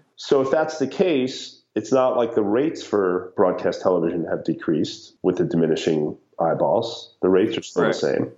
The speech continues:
Speaker 1: So as a result, you know, advertisers are looking at television advertising differently, spending their money in different places. You know, there's always gonna be a place for auto ads that advertise,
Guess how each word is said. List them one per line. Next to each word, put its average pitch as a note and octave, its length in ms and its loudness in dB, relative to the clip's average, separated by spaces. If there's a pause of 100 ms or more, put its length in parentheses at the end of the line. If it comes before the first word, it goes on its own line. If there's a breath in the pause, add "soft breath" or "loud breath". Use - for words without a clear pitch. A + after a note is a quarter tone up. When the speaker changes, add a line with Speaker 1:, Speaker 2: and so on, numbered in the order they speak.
(180)
Speaker 1:
So - 180 0
as D#3+ 180 2
a E3 40 2
result, D#3+ 680 0
you B2+ 100 2
know, G#2+ 240 0
advertisers A2+ 580 0
are F#2+ 80 2
looking G#2 680 0 (180)
at G2 400 0
television A2 500 0
advertising F#2 640 0 (100)
differently, F#2 640 -2 (560)
spending B2 420 0
their A2+ 100 2
money G#2+ 260 0
in F#2 80 -4
different F2+ 280 -6
places. F#2+ 600 -2 (320 loud breath)
You B2 80 2
know, A2 140 4
there's A#2+ 220 2
always C#3+ 460 0
gonna A#2+ 200 0
be G#2+ 540 -4 (260)
a G#2+ 80 0
place A2 520 -2
for F2+ 720 -2
auto A2 340 4
ads F2 440 -4
that E2+ 300 -2
advertise, E2+ 720 -4